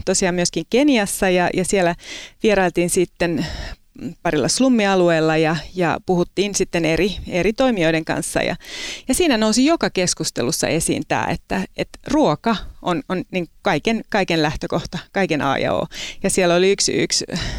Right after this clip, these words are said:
joka, joka sanoi, että, että köyhät eivät nuku, koska ovat nälkäisiä, ja rikkaat eivät nuku, koska köyhät eivät nuku. Ja, ja nimenomaan, että se on, niinku, s-, kaik-, kaiken taustalla jollain tavalla, että, että jos ei sitä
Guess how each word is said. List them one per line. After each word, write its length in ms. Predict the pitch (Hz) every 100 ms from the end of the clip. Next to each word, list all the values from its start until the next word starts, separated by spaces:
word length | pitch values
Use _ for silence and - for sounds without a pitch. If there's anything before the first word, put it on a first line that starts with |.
| - -
joka, 300 | 180 175 -
joka 240 | - 180 180
sanoi, 300 | 196 185 160
että, 260 | 170 - 170 - - - - - - - -
että 320 | 170 175 175 - - - -
köyhät 380 | 269 269 196 -
eivät 320 | 185 156 -
nuku, 320 | 240 269 294 -
koska 300 | 185 - 151
ovat 160 | 143 220
nälkäisiä, 680 | 254 247 208 180 - 180 170 160
ja 80 | 185
rikkaat 400 | 220 220 175 170
eivät 280 | 185 160 202
nuku, 240 | 214 202
koska 300 | - 175 190 -
köyhät 360 | 330 190 165
eivät 260 | 147 147 -
nuku. 280 | 156 - 170 - - -
Ja, 160 | 185 156 -
ja 140 | 190
nimenomaan, 400 | 220 190 170 180
että 120 | -
se 120 | 320
on, 80 | 226
niinku, 200 | 175 185
s-, 120 | 202 - - -
kaik-, 320 | 196 - - -
kaiken 320 | 220 214 190
taustalla 480 | 196 175 - 101 139
jollain 360 | 156 87 87
tavalla, 360 | - 87 87 92
että, 220 | 180 -
että 140 | -
jos 260 | 240 285 -
ei 160 | 175 170
sitä 320 | 143 -